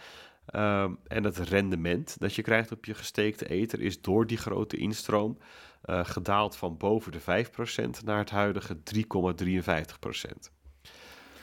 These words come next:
Ehm, ja, ik weet nog niet precies hoe ik het moet duiden, hè. Dus je, je kunt zeggen, gewoon heel neutraal, van, nou, kennelijk is de vraag van beleggers naar stakingopbrengsten uit Ether afgenomen. In ieder geval is er niet,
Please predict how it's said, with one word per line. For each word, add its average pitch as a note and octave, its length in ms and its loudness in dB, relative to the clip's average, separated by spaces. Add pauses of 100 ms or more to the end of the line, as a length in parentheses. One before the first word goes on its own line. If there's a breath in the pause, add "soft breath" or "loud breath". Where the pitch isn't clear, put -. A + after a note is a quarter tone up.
(320 loud breath)
Ehm, A2 340 2
ja, G2 140 4
ik F#2 80 2
weet A2+ 100 4
nog A#2+ 80 2
niet C3+ 100 2
precies B2+ 320 -2
hoe A2+ 120 -2
ik A2 60 -10
het G#2 100 -10 (160)
moet G#2+ 260 -2
duiden, A2+ 480 2
hè. B2 180 -2
Dus F#2+ 320 -8
je, D#2+ 180 0
je D2+ 120 2
kunt G2+ 240 2
zeggen, G2 320 2
gewoon F#2+ 220 2
heel F#2+ 160 2
neutraal, F2 440 0
van, - 100 -6
nou, D#2 120 -4
kennelijk F#2 320 0
is E2 140 -6
de E2 100 -4
vraag - 640 0 (360)
van F#2+ 280 2
beleggers - 600 -2 (380 soft breath)
naar F#2+ 180 2
stakingopbrengsten F#2+ 1040 0
uit F#2 200 -2
Ether F#2 440 2 (640 loud breath)
afgenomen. A#2+ 760 2 (100)
In - 340 -12
ieder F#2 80 0
geval F2 300 4
is F#2+ 120 -4
er F2+ 60 -2
niet, F2+ 340 -4